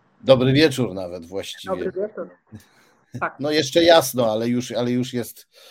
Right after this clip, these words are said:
Speaker 1: po dziewiętnastej.
Speaker 2: Tak.
Speaker 1: Ja nigdy nie wiem,
Speaker 2: Tak.
Speaker 1: kiedy zacząć mówić dobry wieczór.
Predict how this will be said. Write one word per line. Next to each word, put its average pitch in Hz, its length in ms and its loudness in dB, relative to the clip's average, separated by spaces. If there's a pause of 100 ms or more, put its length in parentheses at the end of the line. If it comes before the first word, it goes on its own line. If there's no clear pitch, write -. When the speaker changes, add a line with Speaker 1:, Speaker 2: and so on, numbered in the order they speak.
(140)
Speaker 1:
po 120 140 -8
dziewiętnastej. 120 800 -2
Speaker 2:
Tak. 98 140 -2
Speaker 1:
Ja 117 60 -2
nigdy 139 280 -2
nie 139 160 0
wiem, 113 160 -8
Speaker 2:
Tak. 117 80 -10
Speaker 1:
kiedy 117 180 -6
zacząć 110 400 -6
mówić 107 340 -10
dobry 110 300 -6
wieczór. 104 400 -8